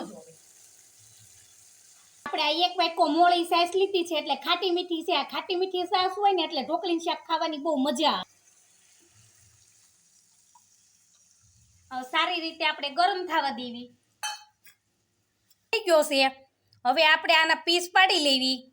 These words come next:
આ રીતે આપણે મીડિયમ પીસ પાડવાના છે. આ રીતે કાપા પાડી દેવાના પહેલા. આપણે જો ઢોકળીના સરસ મજાના પીસ પાડી લીધા છે ને એકદમ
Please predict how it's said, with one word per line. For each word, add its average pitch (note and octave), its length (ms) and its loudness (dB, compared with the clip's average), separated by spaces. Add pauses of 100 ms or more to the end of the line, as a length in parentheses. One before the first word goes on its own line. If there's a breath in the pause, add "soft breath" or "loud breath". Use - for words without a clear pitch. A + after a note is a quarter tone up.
(460)
આ C#4 140 4
રીતે D#4+ 260 -2
આપણે D4+ 240 2
મીડિયમ E4 440 0
પીસ D4+ 200 -4 (100)
પાડવાના D#4 560 4
છે. B3+ 100 -4 (560 soft breath)
આ C#4 80 2
રીતે D4 280 0
કાપા D4+ 300 2
પાડી D4 300 2
દેવાના F#3+ 440 -4
પહેલા. E3+ 280 -10 (2250)
આપણે D4+ 280 2
જો E4+ 140 8 (160)
ઢોકળીના D#4 580 2
સરસ D#4+ 280 2
મજાના D4 460 2
પીસ D#4+ 260 -2
પાડી F#4 320 4
લીધા D4 240 4
છે C#4 180 -4
ને C4+ 80 -2
એકદમ D4+ 300 0